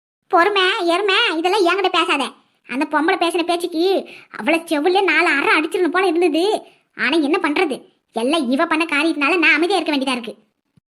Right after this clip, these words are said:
இதுக்கு மேலே நான் அமைதியா இருந்தே அது சரிப்பட்டு வராது. அக்கம் பக்கத்துல இருக்கீங்களா என்னைய அசிங்கமா பாக்குற அழகோ. முதல்ல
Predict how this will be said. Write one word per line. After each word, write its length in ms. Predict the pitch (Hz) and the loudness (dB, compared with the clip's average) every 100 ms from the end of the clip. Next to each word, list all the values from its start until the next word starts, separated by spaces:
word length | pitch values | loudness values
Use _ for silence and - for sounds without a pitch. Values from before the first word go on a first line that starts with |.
| - | -4
இதுக்கு 280 | 285 370 359 | -2 0 0
மேலே 180 | 294 359 | 0 0
நான் 200 | 339 339 | 2 2
அமைதியா 240 | 349 359 | 4 2
இருந்தே 200 | 320 349 381 415 - | 2 0 0 -4 -6
அது 140 | 285 330 | -4 -2
சரிப்பட்டு 360 | 330 330 330 285 | 0 0 0 -2
வராது. 240 | 262 240 - _ | -2 -6 -12 _
அக்கம் 260 | - 262 381 | -8 -2 0
பக்கத்துல 200 | 330 339 | 2 0
இருக்கீங்களா 340 | 339 311 294 285 330 | 0 0 2 2 2
என்னைய 280 | 302 349 | 0 0
அசிங்கமா 340 | 277 370 359 403 | 0 -2 0 0
பாக்குற 220 | 311 311 | -2 -2
அழகோ. 220 | 277 262 247 - _ - | -2 -2 -6 -10 _ -8
முதல்ல 320 | 262 330 | -2 0